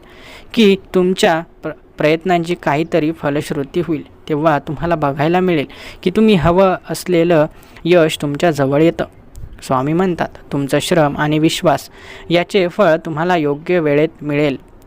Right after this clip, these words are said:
या वेळेत फक्त तुमच्यावर श्रद्धा आणि तुमचे प्रयत्न सुरू ठेवा. देव तुम-, तुम्हाला कठीण प्रसंगातून बाहेर काढतील आणि त्यांच्या कृपेने तुम्हाला एक वेगळा आणि जीवना-, जीवन बदलणारा मार्ग मिळेल." तुमचं आयुष्य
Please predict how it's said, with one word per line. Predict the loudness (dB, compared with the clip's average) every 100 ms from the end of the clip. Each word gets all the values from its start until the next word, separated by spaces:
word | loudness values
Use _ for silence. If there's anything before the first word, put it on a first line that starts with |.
| -12
या | -2 0 0
वेळेत | 0 -2 0 -2
फक्त | -2 -10 -4 -4 -4
तुमच्यावर | -4 0 2 0
श्रद्धा | -2 -2 -2 0 -4 -4 -14 -20 -8
आणि | -2 0 -2 -4
तुमचे | -6 -2 -2
प्रयत्न | 0 0 0 -4
सुरू | -4 -4 -4
ठेवा. | -4 -4 -6 -16 _
देव | -2 0 2
तुम-, | -2 -6 -8 -16 -20 -20 -20 -10
तुम्हाला | -4 -2 -2 -4 -6
कठीण | -6 0 -2 0
प्रसंगातून | -2 -2 -2 0 0 -2 -6
बाहेर | -4 -2 -2
काढतील | 0 0 0 -6 -12 -16 -20 -6
आणि | -4 0
त्यांच्या | 0 0 0
कृपेने | 0 0 0 0 -2
तुम्हाला | -2 0 2 2
एक | 2 0
वेगळा | 0 0 2
आणि | 0 0 -2 -4 -6 -6
जीवना-, | -4 -2 -4 -8 -12 -2
जीवन | 2 2 2
बदलणारा | 2 2 2 -2 -4 -6
मार्ग | -8 -6 -4
मिळेल." | -4 -2 -4 -6 -14 -20 -20 -20 -20 -8
तुमचं | -4 -2 0
आयुष्य | 0 -2 -6 -8